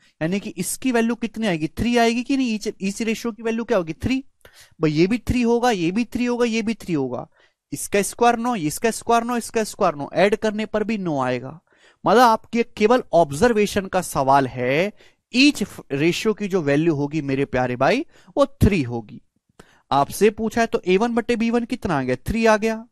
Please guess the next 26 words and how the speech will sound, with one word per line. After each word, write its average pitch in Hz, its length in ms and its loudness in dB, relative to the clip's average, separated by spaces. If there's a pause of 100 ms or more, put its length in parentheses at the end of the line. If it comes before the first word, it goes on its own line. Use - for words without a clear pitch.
(680)
यहां 151 180 4
पर 202 160 2
तीन 269 400 0
गुणा 240 220 0
तीन 233 300 -4
बच्चों 175 300 -2
नौ 151 260 0
आ 202 160 4
गया। 208 360 -4 (480)
यहां 151 240 2
पर 240 160 0
मेरे 233 200 0
दोस्तों 233 280 2 (140)
तीन 262 340 2
गुणा 208 300 2
तीन 240 400 -2
गुणा 190 260 -2
तीन 208 300 -4
सत्ताईस 127 580 -6
आ 120 80 -4
गया। 117 260 -12 (380)
सत्ताईस, - 760 2
तीन 190 260 -2
तीस 247 420 -2
और 143 100 -2
नौ 160 140 -6